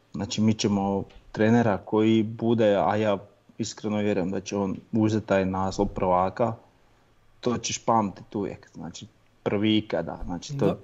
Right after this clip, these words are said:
Speaker 1: teško da ćeš zaboraviti, jel?
Speaker 2: Mhm.
Speaker 1: E, tak da, ne znam, s te strane navijačke, ne, ne znam, i, i razmišljam sad da je on došao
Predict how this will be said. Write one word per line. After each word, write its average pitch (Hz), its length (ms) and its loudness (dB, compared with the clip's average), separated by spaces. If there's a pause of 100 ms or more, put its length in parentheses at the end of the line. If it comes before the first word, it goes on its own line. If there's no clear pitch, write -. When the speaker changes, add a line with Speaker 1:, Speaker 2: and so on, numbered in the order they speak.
Speaker 1:
teško 107 360 0
da 113 120 4
ćeš - 460 -10
zaboraviti, 110 840 0
jel? 110 80 -10
Speaker 2:
Mhm. 156 340 -6 (600)
Speaker 1:
E, 101 180 -4 (640)
tak 104 260 2
da, 98 200 0 (2000)
ne 113 260 2
znam, 101 200 -4 (880)
s - 220 -6
te 127 160 4 (400)
strane 113 720 -4 (1040)
navijačke, 113 880 0 (1400)
ne, 131 220 4
ne 131 260 4
znam, 117 160 -2
i, 104 180 -4
i 127 180 -2 (100)
razmišljam 151 600 0
sad 143 200 -4
da 127 100 0
je 127 60 2
on 151 160 -2
došao 139 320 -4